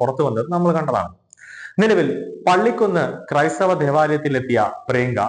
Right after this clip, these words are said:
വൈദികരുടെ സാന്നിധ്യത്തിൽ പ്രാർത്ഥന നടത്തുന്നതിന്റെ വീഡിയോകളും ചിത്രങ്ങളും എടുത്ത് തെരഞ്ഞെടുപ്പ് പ്രചാരണത്തിന് ഉപയോഗിച്ചു എന്നാണ് അടുത്ത പരാതി. ഈ പരാതി നേരെ തെരഞ്ഞെടുപ്പ് കമ്മീഷന്റെ പക്കലേക്ക് പോയിട്ടുണ്ട്. തെരഞ്ഞെടുപ്പ്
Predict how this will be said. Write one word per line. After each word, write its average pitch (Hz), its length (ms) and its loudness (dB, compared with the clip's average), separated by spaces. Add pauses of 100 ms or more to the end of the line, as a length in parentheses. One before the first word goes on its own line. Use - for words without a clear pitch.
(380)
വൈദികരുടെ 147 580 2 (100)
സാന്നിധ്യത്തിൽ 147 500 -2 (240)
പ്രാർത്ഥന 131 440 0
നടത്തുന്നതിന്റെ 127 760 -2 (240)
വീഡിയോകളും 127 520 2 (280)
ചിത്രങ്ങളും 175 640 0
എടുത്ത് 98 260 -2 (280)
തെരഞ്ഞെടുപ്പ് 135 500 0
പ്രചാരണത്തിന് 113 580 -2 (100)
ഉപയോഗിച്ചു 135 520 0
എന്നാണ് 107 300 -4 (180)
അടുത്ത 185 260 0 (120)
പരാതി. 90 300 -4 (640)
ഈ 240 140 -2
പരാതി 190 320 2
നേരെ 131 200 0 (260)
തെരഞ്ഞെടുപ്പ് 147 440 0
കമ്മീഷന്റെ 127 480 -4
പക്കലേക്ക് 107 540 -2
പോയിട്ടുണ്ട്. 107 440 0 (680)
തെരഞ്ഞെടുപ്പ് 262 420 2